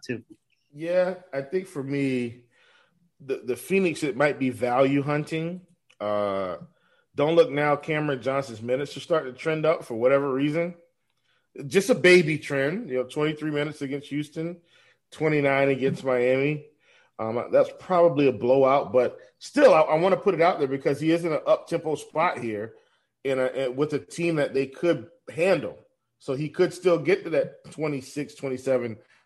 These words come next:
Speaker 2: twenty-eight minute mark. Um, another guy that I wanted to bring up in, in, in the event of a block, Cameron Payne.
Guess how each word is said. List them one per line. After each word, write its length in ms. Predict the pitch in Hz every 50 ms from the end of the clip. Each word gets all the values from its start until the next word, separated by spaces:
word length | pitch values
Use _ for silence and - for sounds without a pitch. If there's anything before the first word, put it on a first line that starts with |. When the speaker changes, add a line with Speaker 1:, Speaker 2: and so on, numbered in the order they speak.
| _ _
Speaker 2:
twenty-eight 440 | - - 165 147 143 135 139 123 107
minute 300 | 117 127 131 131 113 73
mark. 520 | 85 107 107 107 104 101 95 - - _ _ _ - - - - - -
Um, 220 | 120 127 127 127
another 300 | 127 127 147 196 240 254
guy 240 | 196 165 160 143 143
that 80 | 143 135
I 60 | 131
wanted 280 | 131 135 135 131 127 127
to 100 | - 110
bring 340 | 92 113 127 127 120 120 127
up 360 | 135 143 - - - - _ _ _ _ _ _ _
in, 240 | 139 143 139 139 -
in, 300 | 131 139 139 139 131 - _ _
in 300 | - 131 - - 139 147
the 120 | 151 147 135
event 240 | 120 127 139 135 131
of 80 | 120
a 40 | 104
block, 360 | 92 107 110 - - - -
Cameron 360 | - 156 160 175 202 214 208
Payne. 460 | 208 - 180 202 240 285 233 95 -